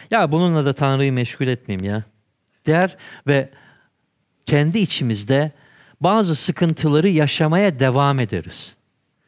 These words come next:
Hatta o sıkıntıları da kabul ederiz. "Ya bu benim problemim." Hani Tanrı,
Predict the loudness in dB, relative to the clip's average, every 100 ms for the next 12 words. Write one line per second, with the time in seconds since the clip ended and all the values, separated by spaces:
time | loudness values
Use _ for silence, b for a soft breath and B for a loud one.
0 | b b -4 0 2 2 0 0 0 0
1 | 2 2 2 0 2 2 2 0 0 0
2 | 0 0 2 0 0 0 0 0 -4 -4
3 | -10 _ _ _ _ b b b b b
4 | b -4 -2 -2 -8 _ _ _ _ _
5 | _ _ _ _ _ -2 0 2 0 -4